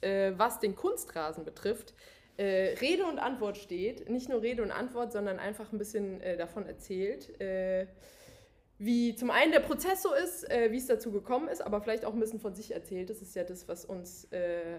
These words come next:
unter anderem auch interessiert. Äh, deswegen, Olaf, ist es umso schöner, dass du dir Zeit genommen hast. Und ich würde sagen, wir starten einfach direkt,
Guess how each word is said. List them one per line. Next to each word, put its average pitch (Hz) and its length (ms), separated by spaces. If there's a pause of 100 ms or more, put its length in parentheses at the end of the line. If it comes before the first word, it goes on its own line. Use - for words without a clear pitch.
(160)
unter 202 240
anderem 180 300
auch 170 200
interessiert. 185 640 (520)
Äh, 190 180
deswegen, 208 460
Olaf, 214 280
ist - 140
es 208 160
umso 196 300
schöner, 254 320
dass 185 160
du 185 60
dir 165 100
Zeit 240 240
genommen 165 300
hast. - 260 (400)
Und 233 280
ich 196 200
würde 311 180
sagen, 226 320
wir 220 80
starten 220 380
einfach 185 300
direkt, - 480